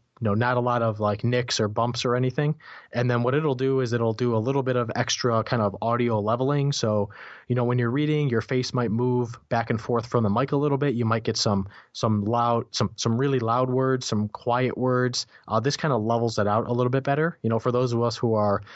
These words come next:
uh, not professional narrators, which I am most definitely not, it's, it's a very useful service. Um, I actually use it for all my recorded training. I just, uh, you know, separate the audio from the video. I use this service. It comes back. Uh, then I re-add it to the,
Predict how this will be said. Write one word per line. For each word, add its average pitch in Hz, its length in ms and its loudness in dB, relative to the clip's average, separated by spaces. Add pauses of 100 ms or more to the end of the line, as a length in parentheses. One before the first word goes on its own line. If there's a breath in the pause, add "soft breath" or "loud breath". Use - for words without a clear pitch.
(260 loud breath)
uh, 104 200 2
not 117 280 0
professional 110 540 -2
narrators, 123 640 0
which 104 140 0
I 107 100 0
am 104 80 2
most 101 220 0
definitely 104 400 -2
not, 113 380 0
it's, - 140 -2
it's - 180 -4
a 101 40 -4
very 113 260 2
useful 110 280 -2
service. 123 480 -2 (340 loud breath)
Um, 104 320 2
I 123 100 0
actually 127 260 0
use 120 120 0
it 113 120 2
for 104 180 0
all 139 160 0
my 135 100 2
recorded 101 400 0
training. 117 400 2
I 107 60 2
just, 101 240 -2 (240)
uh, 95 180 2 (120)
you 117 80 0
know, 98 140 2
separate 120 420 -2
the 120 100 2
audio 117 280 2
from 113 160 -2
the 101 80 2
video. 147 440 0 (340 loud breath)
I 110 60 0
use 117 260 0
this 104 140 0
service. 147 380 0
It 123 80 -2
comes 95 260 -2
back. 120 400 0 (240 loud breath)
Uh, 104 180 0
then 113 140 2
I 101 200 0 (160)
re-add 120 600 0
it 117 120 0
to - 80 -2
the, 104 280 0